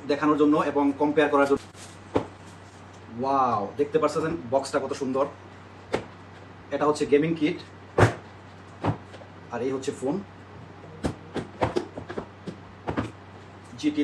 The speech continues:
থার্টি প্রো। আর এই ফোনটা যে ভেরিয়েন্ট আমরা নিয়েছি, এটা হচ্ছে টুয়েলভ জিবি, টুয়েলভ প্লাস টুয়েলভ,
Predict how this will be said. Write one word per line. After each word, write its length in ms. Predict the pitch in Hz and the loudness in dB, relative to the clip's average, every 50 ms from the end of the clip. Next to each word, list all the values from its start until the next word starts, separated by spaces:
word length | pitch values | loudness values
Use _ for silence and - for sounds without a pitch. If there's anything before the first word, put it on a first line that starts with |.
| - 135 | 0 2
থার্টি 220 | 131 127 139 135 135 | 0 0 0 -2 2
প্রো। 120 | - 156 139 - - - 123 - - - - - - - - - - - - - - - - - - - - - - - - - | 4 4 4 4 4 0 -2 -2 -2 -10 -16 -18 -18 -18 -18 -18 -18 -18 -18 -8 0 6 6 6 6 4 -8 -14 -16 -14 -8 -2
আর 60 | - 143 | 2 2
এই 60 | 170 175 | 4 4
ফোনটা 160 | 190 190 190 190 | 6 6 6 6
যে 40 | 180 | 6
ভেরিয়েন্ট 220 | 165 170 190 180 190 185 | 6 6 6 6 6 6
আমরা 120 | 180 180 | 6 6
নিয়েছি, 160 | 185 185 - 196 185 | 4 4 4 4 4
এটা 80 | 175 170 170 | 4 4 2
হচ্ছে 180 | 170 - 175 170 165 - - - - - - - - - - - - - - - - - - - - - - - - | 2 2 4 4 4 2 0 -6 -14 -18 -18 -18 -18 -18 -18 -18 -18 -18 -18 -18 -20 -20 -18 -18 -18 -18 -18 -6 2
টুয়েলভ 180 | - 175 190 175 175 | 6 6 6 6 6
জিবি, 160 | 160 123 - - - - - - - - - - - - - - - - - - - - | 2 -2 -2 -6 -12 -18 -20 -20 -20 -20 -20 -20 -20 -20 -20 -20 -18 -18 -16 -16 -8 0
টুয়েলভ 180 | - 175 185 180 | 6 6 6 6
প্লাস 120 | 185 175 - - | 6 2 4 6
টুয়েলভ, 180 | 165 160 - | 6 6 6